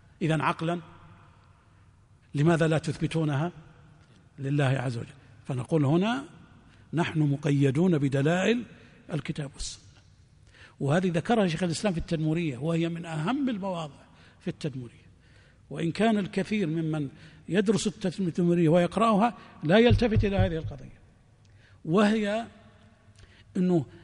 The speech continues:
ما دل الدليل على إثباته نثبته، وما دل الدليل على تنزيه الله عنه ننزه عنه،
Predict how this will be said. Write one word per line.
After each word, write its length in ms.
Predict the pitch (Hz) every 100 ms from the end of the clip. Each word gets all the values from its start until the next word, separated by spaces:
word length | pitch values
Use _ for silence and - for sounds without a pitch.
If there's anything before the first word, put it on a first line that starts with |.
| - -
ما 280 | 156 185 202
دل 320 | 175 185 170
الدليل 580 | 175 143 165 165 180 165
على 560 | 156 160 180 180 175 196
إثباته 800 | - 170 190 185 202 170 220 190
نثبته، 440 | 139 - 143 - - - - - - - _ - - -
وما 420 | 143 185 196 190
دل 340 | 160 185 175
الدليل 580 | 170 147 165 170 190 160
على 360 | 156 170 170 156
تنزيه 580 | 165 160 147 196 165 165
الله 480 | 165 185 180 160
عنه 480 | 165 196 190 180 233 240 - - - - - - - -
ننزه 480 | 131 127 107 - 120
عنه، 240 | - -